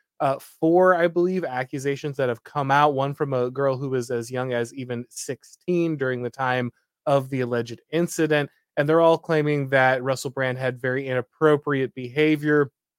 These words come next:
This has, uh, prompted others to kind of come out with their stories about Brand and, and kinda how he interacts. And the really interesting thing is that YouTube has, uh, preemptively demonetized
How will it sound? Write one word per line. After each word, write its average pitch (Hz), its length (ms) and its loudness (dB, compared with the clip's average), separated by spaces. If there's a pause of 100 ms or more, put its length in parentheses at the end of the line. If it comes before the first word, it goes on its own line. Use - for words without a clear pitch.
(380)
This 135 220 -4
has, 120 180 -6
uh, 131 200 -4
prompted 127 400 -2
others 156 440 2 (320)
to 143 60 -12
kind 135 220 0
of 120 100 -4
come 151 220 -4
out 135 240 0
with 127 180 -8
their 143 220 2
stories 147 340 0
about 135 300 -2
Brand 135 340 -2
and, 123 140 -6
and 123 200 -8
kinda 127 220 -10
how 131 300 -2
he 131 180 -10
interacts. 127 540 0 (520)
And 156 400 4
the 175 80 2
really 262 320 0
interesting 180 440 -2
thing 151 420 0
is 143 500 0 (140)
that 147 260 4
YouTube 156 640 -4
has, 143 540 0 (280)
uh, 156 140 0
preemptively 214 800 -4
demonetized 135 960 -6